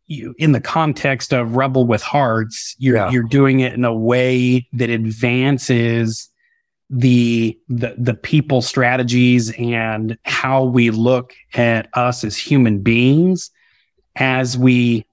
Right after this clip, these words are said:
Speaker 1: try to work and, and navigate life with each other and in that kind and respectful area. So I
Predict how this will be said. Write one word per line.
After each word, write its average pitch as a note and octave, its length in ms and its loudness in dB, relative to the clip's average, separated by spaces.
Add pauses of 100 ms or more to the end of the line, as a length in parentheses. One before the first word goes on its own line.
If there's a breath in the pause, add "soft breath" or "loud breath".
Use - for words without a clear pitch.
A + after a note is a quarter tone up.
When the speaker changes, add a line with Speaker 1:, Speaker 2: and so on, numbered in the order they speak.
Speaker 1:
try C#3 260 -2
to B2 80 -2
work A#2+ 460 0
and, A2+ 300 -2 (340)
and C3 180 4
navigate C3 600 -2
life B2+ 440 -2
with A#2+ 200 -4
each A#2 240 -2
other B2+ 260 -2
and G#2+ 240 -4
in B2+ 160 4
that A#2 220 0
kind B2+ 260 -2
and A2+ 140 -4
respectful A#2 500 -8
area. G#2 400 -6
So A#2+ 400 0
I D#3 340 -2